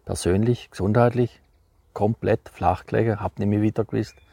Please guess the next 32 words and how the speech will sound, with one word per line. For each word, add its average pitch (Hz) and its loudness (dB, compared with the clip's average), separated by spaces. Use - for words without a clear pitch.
Aber - -2
ich - -4
kann 98 2
euch 101 2
versichern, 98 -2
es - -12
geht 98 2
wieder. 87 -6
Und 92 -4
wenn 92 2
man 104 4
die 92 -2
Geschicke 98 -2
bewegen 101 -2
kann, 90 -4
wenn 92 -8
man 90 -6
da 95 -4
was 95 0
bewegen 95 -4
kann, 92 -2
von 85 -4
dem 87 0
handelt 92 0
das 95 -4
Buch 98 0
auch, 113 0
und 98 -4
ist 95 -4
eine 101 4
der 87 0
Kernaussagen. 90 -2